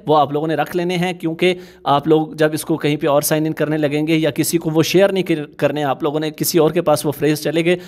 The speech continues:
तो समझिए आपके वॉलेट की एक्सेस चली गई है उनके पास, ठीक है। तो वो आप लोगों ने डाल के यहाँ पे अपना अकाउंट बना लेना है MetaMask के ऊपर, ठीक है। MetaMask पे जैसे ही आप लोग अकाउंट बना लेंगे, यहाँ पे आप लोगों ने वापस आना है,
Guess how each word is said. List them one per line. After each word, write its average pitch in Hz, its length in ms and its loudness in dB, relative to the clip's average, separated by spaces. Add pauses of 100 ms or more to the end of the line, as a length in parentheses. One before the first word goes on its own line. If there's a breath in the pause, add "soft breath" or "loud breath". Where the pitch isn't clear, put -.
(220 loud breath)
तो 151 60 2
समझिए 156 280 2
आपके 143 240 2
वॉलेट 131 260 -4
की 143 80 -4
एक्सेस 123 300 -4
चली 120 180 -6
गई 120 120 -6
है 123 140 -6
उनके 120 240 -4
पास, 110 300 -2
ठीक 170 160 -2
है। 214 120 2 (420 loud breath)
तो 139 100 4
वो 151 160 4
आप 147 200 2
लोगों 160 140 -2
ने 156 60 -4
डाल 147 180 2
के 160 100 -6
यहाँ 143 280 -2
पे 165 80 0
अपना 156 340 -4 (260 loud breath)
अकाउंट 143 340 0
बना 131 240 2
लेना 147 220 2
है 156 180 2
MetaMask 131 540 -2
के 123 120 -6
ऊपर, 110 260 -8
ठीक 165 240 -6
है। 165 100 -2
MetaMask 147 460 0
पे 156 80 0
जैसे 123 200 0
ही 165 80 2
आप 143 140 2
लोग 143 120 0
अकाउंट 135 240 -4
बना 123 180 -2
लेंगे, 156 220 0
यहाँ 127 280 -4
पे 139 100 0
आप - 160 0
लोगों 139 120 0
ने 143 100 2
वापस 120 320 -4
आना 160 140 2
है, 160 60 -4